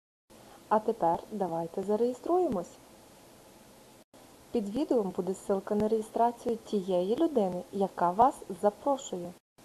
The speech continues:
Пройшовши по ній, ви попадаєте на таку сторінку. В правому верхньому кутку є кнопочка Sync Up. Нажимаємо на неї.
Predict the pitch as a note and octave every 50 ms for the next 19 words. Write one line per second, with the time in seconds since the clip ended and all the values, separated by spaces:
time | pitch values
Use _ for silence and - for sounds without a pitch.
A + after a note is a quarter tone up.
0 | - - A#3+ A3 G#3+ - C#4 D#4 F4+ - F4+ F4+ - E4 D4 B3+ A#3 A#3+ C4 B3+
1 | B3 A3+ A#3 A#3 G#3+ A3 G#3+ F#3+ G3+ F#3 G3 G3+ - C4 C#4 C#4+ C#4 - G#3+ -
2 | - F#3 F3+ - - B3 B3+ D4 E4 D#4 - - - E3+ E3 - - - G#3+ A#3+
3 | C#4+ D#4 D4+ C#4 A#3+ A3 G#3+ G#3+ - B3+ B3 B3 C4 C4 - - - - - -
4 | F#3+ G3 G#3+ A3+ - - A3+ G#3+ G#3+ G#3+ A#3+ - - C#4 C4 - - G3+ G3+ G3+
5 | - - - - C#4+ D4 C#4 - - G3 F#3+ G3 G3+ - A#3 C4 D4 D#4+ D4+ A#3+
6 | G#3 G3 F#3 F3 F3 F3 E3+ E3+ E3